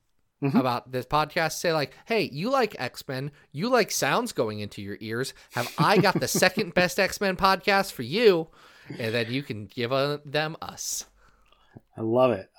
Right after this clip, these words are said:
Speaker 1: I love it. Uh, where can people find you online, Zach?
Speaker 2: Nowhere, but they can go to xavier files dot com, uh, to see all the latest and greatest Sword content. Uh, you can see notes,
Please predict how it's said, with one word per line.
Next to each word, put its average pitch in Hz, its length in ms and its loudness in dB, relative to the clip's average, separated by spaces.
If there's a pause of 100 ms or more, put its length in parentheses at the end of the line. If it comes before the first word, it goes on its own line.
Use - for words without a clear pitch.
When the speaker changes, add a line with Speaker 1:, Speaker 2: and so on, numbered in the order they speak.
Speaker 1:
I 113 60 -10
love 110 220 -2
it. 92 160 -12 (480)
Uh, 107 540 -8 (140)
where 151 140 8
can 170 140 6
people 151 260 2
find 156 340 0
you 151 140 2
online, 143 460 0
Zach? - 320 -16 (440)
Speaker 2:
Nowhere, 156 640 6
but 131 180 -2
they 160 100 4
can 165 160 -6
go 170 120 4
to 165 280 -2 (100)
xavier 156 340 -2
files 151 300 0
dot 143 240 -2
com, 143 500 -2 (360)
uh, 127 140 2
to 127 100 -6
see 156 240 -4
all 185 220 6
the 214 120 4
latest 185 300 0
and 151 80 -10
greatest 147 320 -4
Sword 180 280 2
content. 277 640 0 (340)
Uh, 156 180 4
you 165 160 -4
can 175 160 -6
see 165 340 -6
notes, 135 600 -2